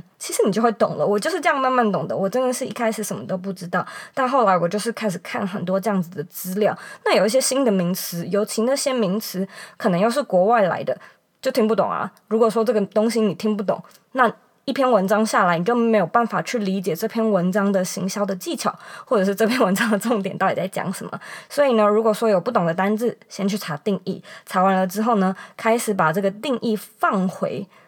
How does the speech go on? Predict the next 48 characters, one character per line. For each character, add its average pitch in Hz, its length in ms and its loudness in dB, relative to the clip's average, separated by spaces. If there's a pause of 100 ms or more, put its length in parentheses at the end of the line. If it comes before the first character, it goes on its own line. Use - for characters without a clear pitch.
(140)
这 254 100 -2
篇 233 160 2
文 180 200 4
章 190 180 0
里 - 60 -8
面， - 200 -10
然 139 80 -10
后 190 140 -6
去 202 160 -8
看， - 260 -8 (360)
OK， 185 400 -4 (240)
整 185 160 2
篇 220 100 4
文 190 140 2
章 180 160 2
看 202 200 0
下 196 160 -2
来， 160 140 0
那 185 100 0 (220)
这 208 100 -2
篇 190 140 -2
文 180 100 0
章 180 140 -2
到 190 140 0
底 165 80 -4
在 185 80 -2
讲 - 220 -6
什 - 120 -8
么？ 180 100 -12 (300)
就 226 140 -4
是 220 180 0
运 233 160 2
用 220 160 4
一 - 20 2
些 208 200 2
逻 180 260 2
辑 180 220 -4
的 170 100 -2
思 196 260 -6
考， 208 220 -6
然 165 100 -8
后 190 160 -2 (200)
去 - 160 -2
猜 233 200 0
猜 220 160 0
看 208 240 0
先。 185 360 -4 (420)
那 359 240 0